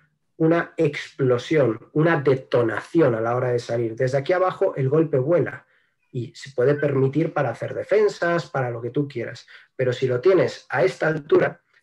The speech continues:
la sensación es de querer soltar, de querer explotar, de querer sacarlo. Entonces, yo no te voy a decir, Abraham, ni mucho menos, que el, que el Goju Ryu es mucho mejor que el Shotokan,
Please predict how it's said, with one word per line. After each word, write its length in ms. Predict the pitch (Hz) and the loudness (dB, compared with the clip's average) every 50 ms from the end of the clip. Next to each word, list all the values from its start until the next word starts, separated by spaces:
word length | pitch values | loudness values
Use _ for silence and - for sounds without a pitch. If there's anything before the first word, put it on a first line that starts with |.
| _ - | _ -4
la 160 | - 127 135 | -2 0 0
sensación 760 | 131 - 147 139 135 135 135 135 131 135 - 160 175 170 170 | 2 2 2 2 2 0 -2 -4 -4 -2 0 2 4 6 6
es 200 | 175 185 170 160 | 4 4 2 0
de 240 | 147 143 131 - - - - _ _ _ | 0 0 0 0 -2 -14 -20 _ _ _
querer 320 | - 131 123 143 165 165 | 0 2 4 4 2 0
soltar, 580 | - - 143 127 123 123 - 165 151 127 120 113 | 0 0 0 0 0 0 0 0 2 0 0 0
de 160 | 120 117 113 | -2 -4 -4
querer 240 | - 123 123 147 170 | -2 -2 0 2 2
explotar, 640 | - - - - 131 123 120 - 156 151 127 120 | 2 0 -2 -2 -2 0 0 0 0 0 0 0
de 180 | 113 113 - _ | -2 -4 -6 _
querer 280 | - 123 131 156 156 | -4 -2 0 -2 -2
sacarlo. 560 | - - 139 135 143 151 143 131 117 110 - _ - - _ _ | -2 -4 -4 -2 0 -2 -2 -2 -4 -6 -10 _ -20 -20 _ _
Entonces, 480 | - 127 135 135 151 151 147 - - _ - - _ _ _ _ _ _ _ _ | -4 -4 -2 0 0 -2 -2 -2 -10 _ -20 -20 _ _ _ _ _ _ _ _
yo 280 | - 127 120 131 143 151 | -18 -10 -2 0 2 2
no 120 | 170 170 | 2 2
te 80 | 170 165 | 2 2
voy 140 | 160 160 160 | 2 2 2
a 80 | 156 | 4
decir, 400 | 151 147 143 139 - - 165 160 | 4 2 2 2 2 0 2 2
Abraham, 460 | 151 135 135 139 156 156 165 175 170 175 | 2 2 0 0 0 -2 -4 -6 -4 -2
ni 80 | 143 | 0
mucho 260 | 127 127 127 127 123 120 | 0 0 -2 -2 -4 -2
menos, 460 | 139 151 147 143 147 - - - - | 0 0 0 0 -2 -4 -8 -12 -10
que 260 | - 120 110 107 110 - - - _ _ _ _ | -8 -8 -8 -8 -12 -16 -20 -20 _ _ _ _
el, 720 | - 147 131 127 123 120 120 117 117 120 120 120 120 - _ - - - | -2 0 0 2 2 0 -2 -2 -2 -2 -4 -4 -6 -6 _ -20 -18 -6
que 160 | - 131 123 | -2 0 0
el 140 | 123 120 120 | 2 0 0
Goju 300 | 117 135 143 143 135 147 | 0 0 0 2 2 2
Ryu 200 | 135 143 147 147 | 4 4 4 4
es 160 | 143 139 139 | 2 2 0
mucho 220 | 147 139 139 151 139 | -2 -2 0 0 0
mejor 320 | 135 135 135 147 139 135 | 0 0 0 0 -2 0
que 80 | 135 135 | 0 -2
el 60 | 131 | -2
Shotokan, 600 | - 135 135 139 147 147 180 190 170 143 139 - | -2 -4 -4 -4 -4 -2 0 0 0 0 -2 -6